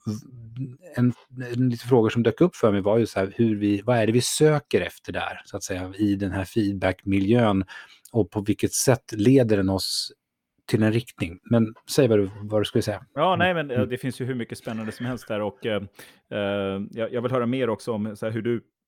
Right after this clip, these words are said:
Speaker 2: vad, vad du tog med dig från det och vad
Speaker 1: Mm.
Speaker 2: du har liksom märkt i dig själv efteråt och så där först. Men en sak som jag skulle vilja bara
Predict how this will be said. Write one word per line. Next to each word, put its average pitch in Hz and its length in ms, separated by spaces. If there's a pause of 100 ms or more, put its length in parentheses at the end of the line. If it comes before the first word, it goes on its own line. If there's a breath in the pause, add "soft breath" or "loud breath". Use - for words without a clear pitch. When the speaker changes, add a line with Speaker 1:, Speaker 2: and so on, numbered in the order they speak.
(440)
Speaker 2:
vad, 110 200
vad 120 120
du 131 80
tog 127 180
med 101 160
dig 95 60
från 101 200
det 101 60
och 107 60
vad 123 80
Speaker 1:
Mm. 127 80
Speaker 2:
du 98 40
har 101 60
liksom 101 260
märkt 104 280
i 110 40
dig 98 80
själv 104 260
efteråt 123 380
och 107 60
så - 80
där 101 60
först. - 200
Men 143 120
en 180 180
sak 143 200
som - 80
jag 131 60
skulle 127 160
vilja 123 160
bara 113 260